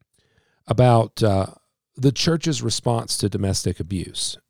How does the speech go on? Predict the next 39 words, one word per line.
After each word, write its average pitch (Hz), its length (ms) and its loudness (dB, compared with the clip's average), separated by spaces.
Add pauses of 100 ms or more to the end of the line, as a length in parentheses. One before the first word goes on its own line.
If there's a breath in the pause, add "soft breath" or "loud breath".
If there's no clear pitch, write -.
(100)
And, 101 420 -4
you 131 120 2
know, 131 80 2
as 156 160 0 (280)
I 151 120 -2
recall, 117 400 2
as 98 100 0
I 95 80 -2
first 117 340 0
got 104 140 0
engaged 98 420 -2
in 98 80 -2
the 90 80 -2
work, 90 520 -4 (500)
I - 60 -2
mean, 160 120 2
we 165 160 2
obviously 117 540 4
were 92 140 -2
struggling. 92 640 0
There 90 160 -6
was, 90 400 -6
um, 85 400 -6
difficulty 113 580 2
in 104 80 0
our 98 80 -2
responses. 92 800 -4
Our 98 80 -8
responses 95 560 -4
were 98 120 -8
often 95 380 -4 (560)
incomplete. 135 960 -2
They 101 120 -6
just 98 280 -8
lacked, 92 580 -12 (560)
um, 98 380 -2
the 101 120 2
robust, 98 840 0 (300)
um, 85 500 -6